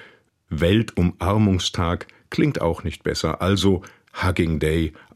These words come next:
Ausnahmsweise darf's mal englisch bleiben, finde ich. Ein Hug im Englischen ist eine Umarmung, und das Wort Hug scheint eine Verwandtschaft mit dem deutschen Wort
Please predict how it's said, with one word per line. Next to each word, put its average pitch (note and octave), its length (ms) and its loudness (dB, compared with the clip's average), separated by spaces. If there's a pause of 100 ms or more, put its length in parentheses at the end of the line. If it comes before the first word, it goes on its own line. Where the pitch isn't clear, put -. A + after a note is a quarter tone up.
(180)
Ausnahmsweise F2+ 1000 0
darf's C#2 420 -6
mal F2+ 240 -2
englisch F#2 400 0
bleiben, D2+ 380 -4
finde D2 340 -6
ich. - 340 -16 (540)
Ein D#2+ 400 -4
Hug C3+ 240 0 (120)
im F2 180 0
Englischen G#2+ 560 2 (120)
ist - 220 -4
eine A#2+ 160 0
Umarmung, F2+ 760 -2 (300)
und F#2+ 180 -2
das - 260 -4
Wort F2 440 -4
Hug A2 240 -4 (220)
scheint G2+ 380 -2
eine F#2+ 200 0
Verwandtschaft G2+ 720 -2
mit F#2 140 0
dem D#2+ 160 0
deutschen F2+ 420 0
Wort E2+ 280 -2